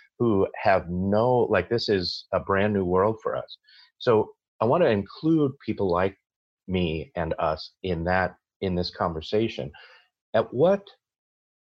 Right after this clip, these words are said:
at what age, like, uh, you know, I love that you pointed to not only the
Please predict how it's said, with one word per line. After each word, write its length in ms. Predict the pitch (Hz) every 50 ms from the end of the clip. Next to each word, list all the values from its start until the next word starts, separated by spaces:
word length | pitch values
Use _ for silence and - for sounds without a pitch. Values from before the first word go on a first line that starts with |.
| _ _ _ _ _ _ _ _ _ _ _ _ _ _ _ _ _ _ _ _ _ _ _ _ _ _ _
at 220 | 120 120 - - 120
what 420 | 127 143 165 180 185 - - - _ _ _ _
age, 380 | - 139 147 151 147 120 - -
like, 140 | 120 104 - - -
uh, 120 | - 123 -
you 140 | - 127 131
know, 60 | 120
I 80 | 110 107
love 240 | 104 113 147 165 -
that 120 | 139 113
you 80 | 110 104
pointed 420 | - - 131 127 123 127 120 - -
to 180 | - 110 92
not 220 | 92 95 101 113 120
only 260 | 120 117 113 104 101
the 260 | 92 92 90 82 -